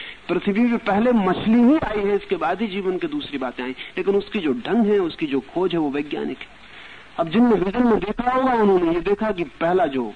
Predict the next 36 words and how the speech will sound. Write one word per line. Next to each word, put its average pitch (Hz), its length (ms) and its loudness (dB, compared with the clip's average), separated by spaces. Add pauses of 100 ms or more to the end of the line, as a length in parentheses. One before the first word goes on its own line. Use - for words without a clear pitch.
भगवान 139 360 -2
है, 180 80 0
वो 135 140 0
मछली 131 320 0
में 143 120 4
ही 123 60 0
पैदा 107 240 -8
हुआ 107 280 -10
है। - 100 -16 (1120)
अब 233 120 0
ये 226 140 4
विजन 190 360 0
जब 156 160 -4
भाषा 147 300 -4
बोलेगा, 220 400 2
तो 160 120 -4
वो 143 140 2
इस 131 160 -2
तरह 160 160 -2
की 165 120 -2
भाषा 165 280 -2
बोलेगा 180 380 -2
जो 135 140 0
पैराबल 147 480 -2
की 143 160 -4
होगी। 113 380 -8 (1800)
फिर 196 120 2
कछुआ 180 400 0
है। 123 280 -8 (760)
अब - 180 -4
कछुआ 269 320 2
जो 202 200 -8
है, - 460 -12 (300)
वो 160 100 0
जमीन 220 380 4
और 180 340 0